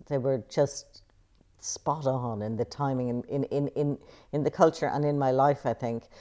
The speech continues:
So I kind of arrived in Angela Carter's room in the spring term, not, not, uh, uh, and, and, like, "I'm here, you know, here, here I am,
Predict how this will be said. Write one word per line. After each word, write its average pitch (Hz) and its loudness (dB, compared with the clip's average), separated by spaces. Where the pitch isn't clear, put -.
So - 8
I 190 12
kind 214 8
of 165 6
arrived 160 10
in 160 2
Angela 147 0
Carter's 151 2
room 151 4
in 170 2
the 151 2
spring 185 6
term, 135 -2
not, 151 -2
not, 151 -2
uh, 131 2
uh, 139 2
and, 151 2
and, 135 0
like, 143 0
"I'm 143 4
here, 190 0
you 143 -2
know, 143 0
here, 175 6
here 185 10
I 208 12
am, 240 10